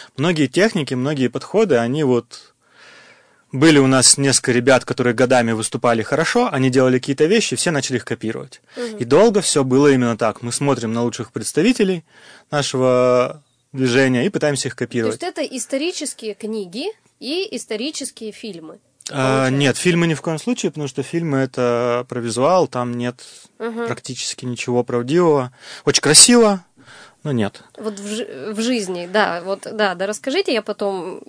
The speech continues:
Speaker 2: уточню про жизнь и реальные
Speaker 1: Ну,
Speaker 2: фехтования.
Speaker 1: жизнь, она в том, что ты берёшь, э, вот этот вот меч,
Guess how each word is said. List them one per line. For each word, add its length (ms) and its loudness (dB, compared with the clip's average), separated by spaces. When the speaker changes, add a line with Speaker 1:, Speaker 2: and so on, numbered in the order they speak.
Speaker 2:
уточню 500 -4
про 300 -6
жизнь 420 0
и 180 -6
реальные 440 -2
Speaker 1:
Ну, 40 -12
Speaker 2:
фехтования. 280 -2
Speaker 1:
жизнь, 340 6
она 160 4
в 60 -4
том, 220 4
что 720 0
ты 120 -8
берёшь, 680 2
э, 480 2
вот 220 -6
этот 420 -6
вот 220 -6
меч, 440 -2